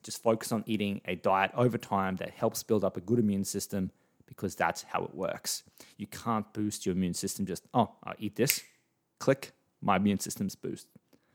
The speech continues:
No, you can't boost like that. It takes time, takes consistent nutrition, effort, and the right kind of plan to go ahead with this. So eat your antioxidants. Don't get me wrong. Eat those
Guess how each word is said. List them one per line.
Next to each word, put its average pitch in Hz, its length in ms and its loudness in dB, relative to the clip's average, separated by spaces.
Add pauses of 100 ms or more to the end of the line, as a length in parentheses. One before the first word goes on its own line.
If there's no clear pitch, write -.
(120)
No, 90 160 0 (880)
you 113 60 -6
can't 104 340 2
boost - 240 -8
like - 160 -10
that. - 200 -8 (220)
It 113 100 -16
takes - 200 -8
time, 110 480 2 (380)
takes - 240 0
consistent 107 480 0
nutrition, 101 580 0 (260)
effort, 92 460 0 (300)
and 110 120 2
the 104 60 2
right 92 260 4
kind 98 140 -6
of 87 80 -6
plan 85 280 -6
to - 60 -16
go 87 120 -2
ahead - 340 -6
with - 120 -18
this. - 280 -16 (180)
So - 160 -4
eat 185 220 2
your 147 100 8
antioxidants. - 680 -2 (100)
Don't 110 160 2
get 131 100 4
me 104 80 6
wrong. 98 260 2
Eat 131 240 -4
those 113 240 2